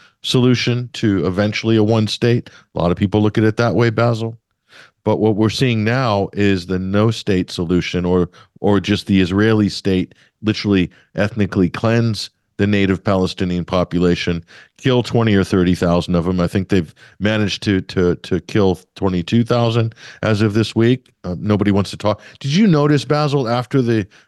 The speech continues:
death toll of innocent, unarmed Palestinians eclipsed twenty thousand? Did you notice how everyone stopped talking about the number of dead? I've, I've noticed this. It's almost been blacked out.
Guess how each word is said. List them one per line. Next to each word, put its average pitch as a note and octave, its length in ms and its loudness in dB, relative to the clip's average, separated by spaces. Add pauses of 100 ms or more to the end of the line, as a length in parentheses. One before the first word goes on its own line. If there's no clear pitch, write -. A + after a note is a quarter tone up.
(100)
death A#2 300 -2
toll A#2 340 2
of F#2+ 240 -2
innocent, A2 560 -2
unarmed G#2 480 0 (380)
Palestinians A2 800 2
eclipsed - 540 -4
twenty A2 300 2
thousand? B2 560 -2 (320)
Did A2+ 180 -4
you D3+ 120 2
notice C3+ 340 2
how B2+ 160 2
everyone B2 300 0
stopped - 360 -4
talking B2 360 -2
about A#2+ 300 -2
the A#2+ 80 -6
number G#2+ 360 0
of F#2 140 -6
dead? G2+ 280 -4 (540)
I've, G2 220 0
I've A#2+ 260 0
noticed G#2+ 380 0
this. F#2+ 320 -4 (760)
It's A#2 160 0
almost B2 300 0
been A2 160 0
blacked A2 320 0
out. B2 320 -2